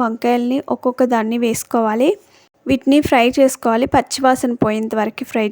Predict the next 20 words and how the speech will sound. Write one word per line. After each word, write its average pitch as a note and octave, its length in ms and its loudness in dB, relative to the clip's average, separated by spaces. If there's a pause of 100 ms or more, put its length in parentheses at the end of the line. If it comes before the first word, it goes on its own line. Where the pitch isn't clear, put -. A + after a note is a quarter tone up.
చేసుకోండి. A#3+ 560 -2 (680)
వంకాయల్ని D#4+ 520 4
ఫ్రై B3 240 4
చేసుకుంటూనే B3+ 600 0 (140)
ఇంకొక B3 360 0
పక్కన A#3 320 -2 (720)
మసాలాల C4+ 480 2 (100)
కోసం A#3+ 320 2 (360)
స్టవ్ D4 300 6
పైన E4+ 220 6
ఒక D4+ 180 -2
ఫ్రై A3 160 2 (140)
పాన్ C4 240 4
పెట్టుకుని C4+ 380 0 (180)
అందులో B3+ 300 4 (760)
పావు C#4+ 300 8
కప్పు D4+ 300 4
వరకు C4 280 4 (100)
పల్లీలను B3 560 4
వేసుకోవాలి. A3+ 560 0